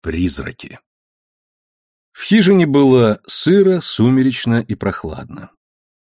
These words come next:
Трое людей, находившихся в этом одиноком горном убежище, затопили печь. Один из них зевал, другой курил, третий лежал в стороне и полусонно напевал какую-то песенку. Это раздражало того, который зевал.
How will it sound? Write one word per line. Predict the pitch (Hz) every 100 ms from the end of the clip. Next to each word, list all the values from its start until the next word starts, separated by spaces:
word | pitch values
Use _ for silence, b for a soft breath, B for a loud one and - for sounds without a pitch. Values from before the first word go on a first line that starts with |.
| _
Трое | - 202 180
людей, | 160 156
находившихся | 156 117 110 123 - 107 -
в | 101
этом | 101 98 -
одиноком | 95 95 110 - 87
горном | 104 95 85 -
убежище, | 87 131 151 131 - 131
затопили | 107 - - 90 78
печь. | - - - - _ _ _ _ _ -
Один | 143 196 160
из | 98
них | 98 82
зевал, | 98 120 185 196
другой | 92 92 98 -
курил, | - 123 85 76
третий | 147 196 170
лежал | 135 113 120
в | -
стороне | 104 110 165 180
и | 131
полусонно | 127 117 113 - 180 180 160
напевал | 127 92 120 127
какую-то | - - 95 95
песенку. | - - - - - - _ _ _ _ _ _ _
Это | 120 - 165 165 160
раздражало | 120 135 110 120 95 135 156 127
того, | 92 107
который | 123 95 92 95
зевал. | 107 80 78